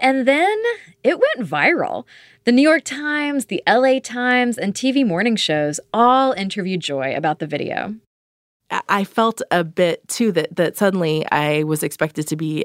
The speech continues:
Speaker 2: um, like a talking head, like a pundit. And I'm not built for that. I'm not a, a debater. I'm not good on my feet. Um,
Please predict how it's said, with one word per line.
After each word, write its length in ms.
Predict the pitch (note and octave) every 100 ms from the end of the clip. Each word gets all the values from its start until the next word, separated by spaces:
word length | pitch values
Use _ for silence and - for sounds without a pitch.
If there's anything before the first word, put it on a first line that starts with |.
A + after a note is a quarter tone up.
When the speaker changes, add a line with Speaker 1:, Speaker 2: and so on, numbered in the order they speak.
| -
Speaker 2:
um, 460 | C#3+ D3+ - D#3+ - - - - _ -
like 260 | E3+ E3 -
a 140 | - -
talking 340 | G3 F3 E3+
head, 340 | E3 F#3+ C#3+ -
like 160 | -
a 80 | D3
pundit. 640 | - F#3+ F3+ C3+ - - - - - _ -
And 400 | D3+ D3 D3 - E3
I'm 480 | E3 G3 G3+ F#3+
not 580 | F3 E3+ E3 - - - F3 - E3
built 380 | D#3 D3+ - -
for 220 | - C#3
that. 320 | D3+ D#3+ -
I'm 180 | D#3+ D#3+
not 200 | E3 E3+
a, 240 | D#3+ D#3 -
a 120 | D3+
debater. 640 | D3+ D3 D#3+ E3 E3 E3 -
I'm 120 | D3+
not 300 | D3+ D#3 - _ _ _ F#3+ - E3+ -
good 160 | D#3
on 140 | E3 E3
my 140 | E3
feet. 480 | F3+ E3+ E3+ F#3 - - - - -
Um, 320 | D#3 D3